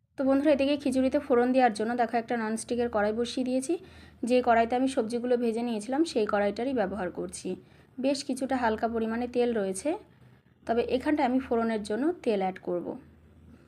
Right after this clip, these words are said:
এখানটায় আমি রিফাইন অয়েলে রান্না করছি, তবে তোমরা চাইলে কিন্তু সর্ষের তেল ব্যবহার করতে পারো।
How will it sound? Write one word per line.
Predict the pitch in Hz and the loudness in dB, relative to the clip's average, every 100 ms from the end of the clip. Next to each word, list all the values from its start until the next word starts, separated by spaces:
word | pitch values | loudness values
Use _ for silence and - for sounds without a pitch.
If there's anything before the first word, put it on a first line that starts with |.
| - - - | -20 -20 -4
এখানটায় | 262 285 311 285 | -2 2 4 4
আমি | 247 330 - - _ _ | 4 2 0 -16 _ _
রিফাইন | 233 254 262 277 | 0 0 2 2
অয়েলে | 269 233 226 | 4 4 2
রান্না | 202 208 | 2 0
করছি, | 220 226 - 285 381 - _ - | -2 -4 -2 -2 -4 -6 _ -2
তবে | 226 226 | -2 0
তোমরা | 240 262 | 0 0
চাইলে | 269 214 208 | 0 0 -2
কিন্তু | 226 262 359 | -2 -2 -2
সর্ষের | - 208 220 202 | -2 -4 -4 -6
তেল | 196 190 | -4 -2
ব্যবহার | 180 190 | -2 -4
করতে | 185 170 180 | -6 -8 -8
পারো। | 220 175 | -6 -6